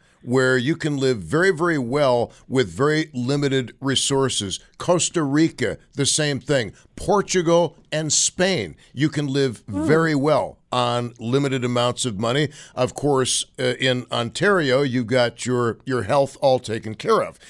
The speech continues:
Speaker 1: Uh, some of the nations that I mentioned have pretty good health systems in place, but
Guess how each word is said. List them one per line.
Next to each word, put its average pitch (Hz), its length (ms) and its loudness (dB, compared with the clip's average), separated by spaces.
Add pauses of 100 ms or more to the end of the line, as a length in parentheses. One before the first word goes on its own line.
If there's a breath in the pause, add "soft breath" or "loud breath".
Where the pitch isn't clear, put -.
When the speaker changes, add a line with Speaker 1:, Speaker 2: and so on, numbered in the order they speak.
(240 loud breath)
Speaker 1:
Uh, 110 260 -2
some 156 240 -2
of 143 60 -2
the 139 60 -2
nations 131 460 -2
that 127 100 2
I 120 80 0
mentioned 120 420 -4
have 110 160 -2
pretty 139 180 -2
good 107 160 -2
health 143 340 -2
systems 120 560 -6
in 117 160 -2
place, 139 440 -4
but 113 280 -2